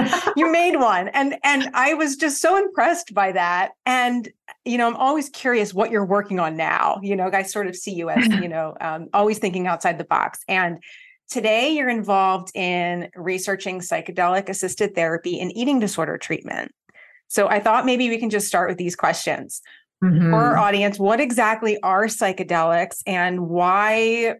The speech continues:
Speaker 2: are they helpful with someone with an eating disorder? And just like emotion-focused family therapy, is this an approach that you sort of feel like, you know,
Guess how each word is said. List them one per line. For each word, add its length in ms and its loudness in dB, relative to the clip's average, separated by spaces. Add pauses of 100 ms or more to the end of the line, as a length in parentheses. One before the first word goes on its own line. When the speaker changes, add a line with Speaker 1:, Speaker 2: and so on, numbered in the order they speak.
Speaker 2:
are 160 4
they 120 2
helpful 440 -2
with 120 -2
someone 300 0
with 140 -6
an 100 -6
eating 260 -4
disorder? 600 -4 (500)
And 440 0 (100)
just 380 -4
like 320 2
emotion-focused 720 -2
family 280 2
therapy, 840 0 (420)
is 340 -2
this 380 -2
an 140 -2
approach 920 -2
that 600 0
you 140 -4
sort 240 -2
of 120 -4
feel 260 0
like, 560 -2 (920)
you 160 -4
know, 140 -2